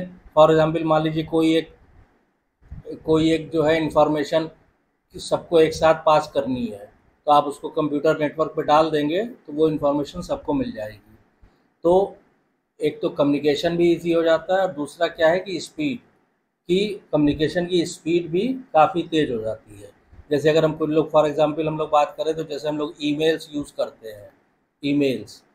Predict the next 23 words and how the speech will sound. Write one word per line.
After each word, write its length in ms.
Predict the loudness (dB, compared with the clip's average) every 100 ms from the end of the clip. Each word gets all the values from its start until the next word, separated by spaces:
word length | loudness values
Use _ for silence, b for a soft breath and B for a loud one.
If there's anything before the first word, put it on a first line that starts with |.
| _ _ 0
या 240 | 6 6 6 -2 -16 _ _ _ _ _ _ _ -2
instant 500 | 0 0 0 0 0
messaging 540 | 0 0 -2 -2 -2 -2
use 200 | -4 -6
करते 320 | -8 -8 -10
हैं, 280 | -10 -12 -20 -8
इंस्टेंट 560 | -8 -8 -2 0 0 -8 _ _ _ _ -20 -20 -20 -20 -20 _ -2
messaging, 600 | 0 0 -2 -4 -6 -6 -12
तो 60 | -10
ये 200 | -2 0
सब 240 | 0 -4 0
तभी 300 | 0 2 2
possible 460 | 4 2 0 -4 0
है 120 | 0
जबकि 640 | 0 -2 -4 -16 -8 -6 -4
वो 120 | -2 2
आपस 440 | 2 0 -4 -6 -8
में, 80 |
वो 140 | -4 -6
सारे 360 | -2 0 0 0
लोग 300 | -2 -4 -6
जो 180 | -8
है 220 | -4 -4